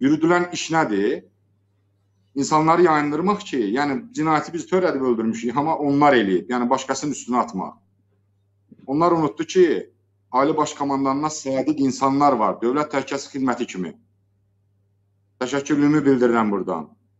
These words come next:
İkinci növbədə bu yaxınlarda başıma gətirilən problemlərdə mənə dəstək, Azərbaycanın qazisi kimi kömək olan cənab nazir, Daşistən nazirimiz, vilayət müəllimə, o cümlədən də hal-hazırki Dövlət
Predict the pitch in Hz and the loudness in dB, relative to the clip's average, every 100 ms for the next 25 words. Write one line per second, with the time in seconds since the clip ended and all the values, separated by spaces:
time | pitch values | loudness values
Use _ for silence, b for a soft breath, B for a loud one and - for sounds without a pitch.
0 | _ _ _ _ _ - - - 147 160 | _ _ _ _ _ -14 -8 -4 -2 2
1 | 151 135 123 120 110 - 160 151 143 143 | 4 4 4 2 0 0 2 2 0 -2
2 | 143 135 143 139 - 143 143 139 139 135 | 0 0 0 -2 -2 -4 -4 -4 -4 -2
3 | 139 - 135 131 135 135 131 143 135 131 | -2 0 -2 0 0 0 0 -2 0 0
4 | 139 139 123 - 143 120 117 120 123 131 | 0 -2 -4 -4 -2 -2 -2 -2 0 0
5 | 131 151 151 139 139 135 - 143 139 139 | 0 -2 -2 0 2 2 -4 -8 -6 -4
6 | 139 139 135 110 98 82 - _ _ _ | -2 2 2 2 0 -2 -14 _ _ _
7 | _ 123 143 139 135 127 135 135 127 - | _ 0 0 2 0 0 0 -2 -2 -4
8 | 139 131 117 117 110 95 123 139 143 127 | -2 -2 -2 -2 -2 -2 2 2 2 0
9 | 113 104 90 - _ _ _ _ _ _ | -2 -2 -4 -8 _ _ _ _ _ _
10 | - 156 143 139 127 120 117 104 92 - | -4 -2 2 2 2 2 0 0 -2 -8
11 | _ 156 135 131 120 123 123 123 131 139 | _ 0 4 2 0 -6 -4 -2 0 -2